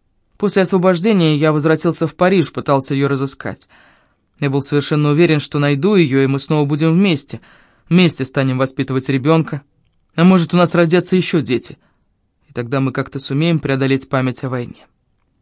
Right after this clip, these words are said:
Мы с Гевином жадно вслушиваемся в слова Жакоба,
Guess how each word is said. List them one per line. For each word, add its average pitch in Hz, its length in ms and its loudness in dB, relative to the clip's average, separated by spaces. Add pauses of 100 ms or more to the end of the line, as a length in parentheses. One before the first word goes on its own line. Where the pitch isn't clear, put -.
(880)
Мы 254 240 6
с 233 80 -2
Гевином 247 380 4
жадно 220 320 0
вслушиваемся 170 720 -2
в 156 60 -4
слова 165 280 0
Жакоба, 190 540 -2